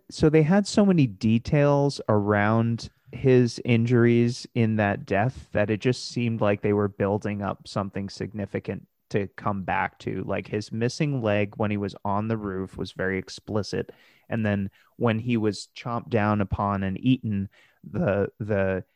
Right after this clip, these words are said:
it was actually kind of subtle, but it was, it was there enough to where I was like, "Okay, I think I saw that."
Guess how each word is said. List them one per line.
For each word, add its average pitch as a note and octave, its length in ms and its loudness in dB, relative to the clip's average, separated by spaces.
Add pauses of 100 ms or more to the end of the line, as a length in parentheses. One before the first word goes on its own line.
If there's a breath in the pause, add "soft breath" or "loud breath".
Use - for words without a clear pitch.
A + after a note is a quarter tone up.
(140)
it C3+ 100 2
was C3+ 160 4
actually D3 360 0
kind B2 360 -2
of G#2+ 60 -2
subtle, G#2 640 0
but G2 260 0
it G#2 140 -4
was, G2 340 -6 (240)
it A2+ 100 -6
was G#2+ 220 -6
there A#2 420 2
enough G#2 460 -4 (520)
to A#2 120 -2
where G2 480 0 (160)
I G2 80 -6
was G2 240 -6
like, F#2+ 180 -10
"Okay, A#2 300 -4
I G#2+ 60 -2
think F3 220 -2
I A#2 80 0
saw F#2+ 340 -4
that." G2+ 340 -4